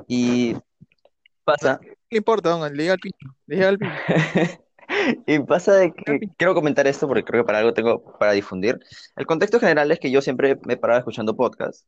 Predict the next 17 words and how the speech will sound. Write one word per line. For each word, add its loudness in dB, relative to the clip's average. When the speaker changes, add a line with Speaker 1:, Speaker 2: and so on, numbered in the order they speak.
Speaker 1:
y -2
varios 2
de 8
esos 2
ha 4
llegado 4
a 4
tocarme 0
un -4
poco 0
y 2
a 2
reflexionar -8
cier-, -8
en -12
ciertas -6
cosas. -2